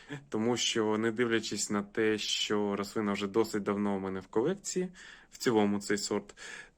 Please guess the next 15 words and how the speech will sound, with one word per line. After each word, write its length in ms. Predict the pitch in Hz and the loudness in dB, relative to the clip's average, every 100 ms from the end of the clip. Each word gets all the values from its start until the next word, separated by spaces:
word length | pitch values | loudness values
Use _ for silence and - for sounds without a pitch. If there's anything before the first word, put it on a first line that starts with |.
| _ | _
то 800 | 110 113 113 117 113 113 113 - - - | 4 6 6 6 6 6 4 0 -8 -6
плодоношення 920 | - 113 123 175 180 151 151 147 143 - - | 2 4 6 6 4 2 0 0 -2 -4 -6
нормального 600 | 110 113 120 139 139 127 | -2 0 2 2 4 2
в 40 | 107 | 2
нього 320 | 110 117 113 | 0 0 0
не 160 | 110 | 0
було. 320 | 104 110 107 95 | 0 2 2 2
Постійно 460 | 104 - 147 143 | -2 -4 0 0
через 340 | 117 117 107 104 | 0 0 0 -2
якісь 260 | 104 110 | -4 -4
негаразди, 500 | 104 98 160 196 - | -2 2 2 2 2
на 120 | 131 | 2
відміну 460 | 127 123 135 131 123 | 2 2 0 2 0
від, 320 | 123 127 110 | 2 0 2
е, 340 | 120 113 113 | 4 6 6